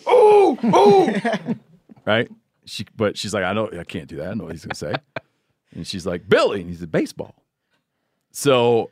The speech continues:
as I was telling the kids, it gets to R. No one raises their hand. Not even Dirty Dan. But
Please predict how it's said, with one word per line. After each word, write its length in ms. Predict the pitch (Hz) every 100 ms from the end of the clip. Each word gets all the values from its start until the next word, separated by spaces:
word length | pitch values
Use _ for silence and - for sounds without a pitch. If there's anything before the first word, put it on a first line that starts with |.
| -
as 160 | 104 104
I 60 |
was 100 | 92
telling 220 | 123 107
the 80 | 90
kids, 320 | - 160 95
it 60 | 92
gets 200 | 113 110
to 100 | - -
R. 540 | 123 113 82 67 - _ _ _ _ _ _ _ _ _ -
No 540 | 87 98 107 117 120
one 380 | 123 117 107 98
raises 380 | 92 92 80 76
their 120 | 98
hand. 320 | 85 71 65 _ _ _ _ _ _ _ _
Not 180 | 107 120
even 140 | 117 107
Dirty 220 | 101 87
Dan. 280 | 92 78 - _ _ _ _ _ _ _ _ _ _ -
But 160 | 107